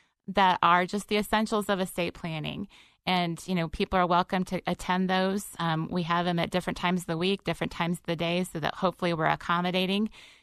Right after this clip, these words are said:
And if someone, you know, kind of goes through that e-, educational process, we invite them to sit down with myself or Skip in the office for a complimentary consultation one-on-one.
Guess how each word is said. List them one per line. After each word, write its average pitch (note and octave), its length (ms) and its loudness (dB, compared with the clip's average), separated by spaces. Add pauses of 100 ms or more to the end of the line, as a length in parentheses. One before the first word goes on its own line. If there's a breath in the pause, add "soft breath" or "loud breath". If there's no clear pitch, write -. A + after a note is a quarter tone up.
(140 loud breath)
And A3 140 2
if A#3 120 0
someone, C4 460 4
you G3+ 80 2
know, F3 100 2
kind G3+ 220 0
of G3 60 0
goes G#3 180 2
through A3 120 -4
that F3 200 2 (300)
e-, G3+ 160 0
educational F3+ 580 0
process, E3+ 500 0
we F#3+ 180 0
invite F3 420 0
them E3 200 0
to F#3 100 -2
sit F3+ 260 -2
down E3 360 -2 (360 soft breath)
with F#3+ 180 2
myself F3+ 500 2
or G3+ 120 0
Skip - 340 -4
in F#3 100 2
the F3+ 120 0
office A#3 520 0 (360 soft breath)
for F#3+ 80 4
a F3+ 60 4
complimentary E3+ 640 2
consultation E3+ 840 -4
one-on-one. D#3 720 0